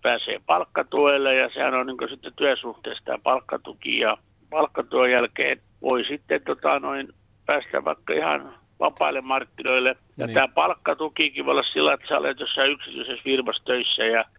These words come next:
Speaker 1: jos se menee hyvin siellä ja on tarvetta, moni on työllistynyt sitä kautta sitten ihan vakituisesti.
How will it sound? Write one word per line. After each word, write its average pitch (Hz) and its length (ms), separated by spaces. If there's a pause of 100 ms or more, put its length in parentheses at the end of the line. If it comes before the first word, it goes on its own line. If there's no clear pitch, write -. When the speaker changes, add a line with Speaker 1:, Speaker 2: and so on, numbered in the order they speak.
Speaker 1:
jos 139 200
se 127 80
menee 117 280
hyvin 160 320
siellä 143 380
ja 131 140
on 127 100
tarvetta, 139 500 (300)
moni 147 320
on 117 100
työllistynyt 160 600
sitä - 280
kautta - 300
sitten - 200
ihan 123 120
vakituisesti. 117 800